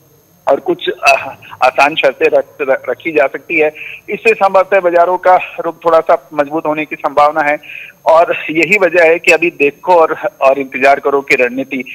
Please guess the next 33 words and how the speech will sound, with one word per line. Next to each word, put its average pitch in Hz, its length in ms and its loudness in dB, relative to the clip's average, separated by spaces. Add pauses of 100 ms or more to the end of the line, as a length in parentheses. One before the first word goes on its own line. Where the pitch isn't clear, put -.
(180)
विदेशी 139 320 -2
संस्थागत 131 540 -2
निवेशक 117 340 -4
अपना 113 260 -2
रहे 107 280 -2
हैं। 101 100 -2 (360)
जहाँ 156 220 2
तक - 240 -2 (340)
भारतीय 190 760 2 (400)
traders 156 320 0
का 175 120 0
सवाल 160 380 2
है, 160 180 2 (240)
निवेशकों 147 480 -2
का 151 80 2
सवाल 143 360 0
है, 147 120 -2 (420)
मुझे 180 160 0
लगता 185 260 2
है 180 80 2
कि 190 100 -4
सरकारी 160 540 0
क्षेत्र 165 320 -4
की 170 120 -2
जो 165 140 -4
कंपनियां 131 520 -2
हैं, 123 340 -4
यानी 123 200 -6
public 127 340 -2
sector 123 320 -2
unit, 120 260 -8
जिसे 117 200 -6
हम 120 140 -2